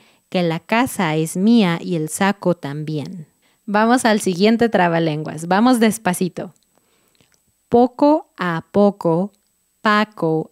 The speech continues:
empaca un poco la copa. Poco a poco, la copa de Paco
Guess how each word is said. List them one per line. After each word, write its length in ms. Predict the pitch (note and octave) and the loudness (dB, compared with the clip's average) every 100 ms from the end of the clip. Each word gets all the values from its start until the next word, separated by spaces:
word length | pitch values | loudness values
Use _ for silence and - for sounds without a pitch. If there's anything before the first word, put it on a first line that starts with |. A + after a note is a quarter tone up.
| - | -8
empaca 1080 | F3 E3 D#3+ - G3 G3+ G#3+ - D3 D#3+ - _ | -6 -4 -6 -4 0 0 -2 -6 -6 -6 -12 _
un 260 | F3+ E3+ | -6 -6
poco 720 | E3 - E3+ E3 - F3 A#3 - | -4 0 2 0 0 0 0 -6
la 280 | - F3 E3 | -8 -6 -6
copa. 600 | - B3+ A#3+ - D3 E3 _ _ _ _ _ _ _ _ _ _ _ _ - | -2 0 0 -2 -12 -14 _ _ _ _ _ _ _ _ _ _ _ _ 0
Poco 640 | A3 B3 - A#3+ B3 A#3+ | 4 2 2 2 2 2
a 280 | G3 F3 - | -4 -8 -4
poco, 640 | - A#3+ A#3+ - E3 F3+ - _ - | 2 2 2 -4 -4 -4 -8 _ -8
la 320 | F3 E3 E3 - | -4 -4 -6 -4
copa 540 | G3+ G#3+ A3 E3+ E3 | 2 2 0 -4 -4
de 160 | D3+ D#3+ | -6 -8
Paco 760 | - G3+ G#3 - E3+ E3 F#3 | -4 -2 -2 -4 -4 -4 -4